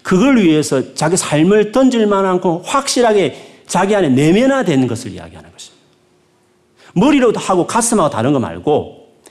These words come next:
그 하나님의 말씀의 가치가 자기의 인격이 되고 삶이 되고 열정이 되어서 그렇게 살아낼 수밖에 없게끔 체질화된 것을 사상이 됐다, 사상화됐다 이렇게 말하는 것입니다.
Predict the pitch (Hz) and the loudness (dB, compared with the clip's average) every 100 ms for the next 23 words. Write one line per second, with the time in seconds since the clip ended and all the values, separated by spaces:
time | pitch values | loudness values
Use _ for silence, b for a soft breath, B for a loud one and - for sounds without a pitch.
0 | B B B B B - 233 233 285 254 | B B B B B 0 2 2 2 2
1 | 202 123 131 - 202 - 117 - 190 156 | 2 0 0 0 0 -2 -8 -4 -2 -4
2 | - 220 226 240 240 196 147 - 294 302 | -4 -6 -2 0 2 2 0 2 2 2
3 | 226 175 156 131 - - 180 240 175 131 | 2 0 0 -2 -4 -2 0 0 0 2
4 | 247 269 - 208 151 120 98 175 175 85 | 0 0 0 0 0 -4 -2 0 0 -2
5 | - B B B 247 226 - 320 302 208 | -8 B B B -4 -2 -2 0 2 2
6 | 175 202 220 262 254 247 165 - 262 - | 2 2 -2 -2 -2 0 -2 -2 -8 -2
7 | 294 269 127 - - - _ _ _ _ | 0 2 -2 -8 -20 -20 _ _ _ _
8 | _ _ _ - 285 277 285 214 131 120 | _ _ _ -4 -2 2 2 2 0 -2
9 | 117 113 - 220 139 104 80 - - _ | -2 -4 -4 -6 -6 -8 -12 -20 -20 _
10 | b - 247 - 123 90 85 - - - | b -8 -6 -4 -6 -6 -12 -14 -18 -18
11 | 101 - 117 - - _ | -20 -20 -20 -20 -20 _